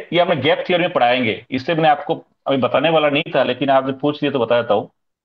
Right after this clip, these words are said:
अ, ये gap theory के part है ये, तो इसके जो closing है ये support का काम करेगा और resistance का काम करेगा ये। अगर वो क्लोजिंग के नीचे अगर price trade करने लग जाता है ना, तो market पूरे दिन गिरेगा ही गिरेगा,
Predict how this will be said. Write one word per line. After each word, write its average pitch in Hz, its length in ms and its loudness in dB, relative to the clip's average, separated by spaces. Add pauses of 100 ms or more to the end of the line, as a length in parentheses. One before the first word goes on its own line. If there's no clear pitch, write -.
(140)
अ, 113 320 2
ये 123 60 -2
gap 139 280 -2
theory 147 180 0
के 147 120 0
part 117 300 0
है 107 80 -2
ये, 95 200 -8 (720)
तो 151 80 0
इसके 147 200 -4
जो 180 100 0
closing 170 500 0
है 160 460 0 (160)
ये 165 200 0
support 147 360 -2
का 175 60 -4
काम 165 240 0
करेगा 165 300 2
और 139 280 0
resistance 123 400 -4
का 165 100 -6
काम 135 220 0
करेगा 151 240 0
ये। 95 380 -4 (600)
अगर 147 200 0
वो 190 60 0
क्लोजिंग 165 500 0
के 190 100 -4
नीचे 143 260 0
अगर 175 200 0
price 160 260 2 (140)
trade 160 200 -4
करने 165 180 0
लग 135 160 0
जाता 139 280 0
है 117 80 2
ना, 143 380 0 (1160)
तो 147 80 -2
market 135 340 0
पूरे 131 140 0
दिन 139 160 0
गिरेगा 117 280 -2
ही 107 100 -4
गिरेगा, 95 360 -8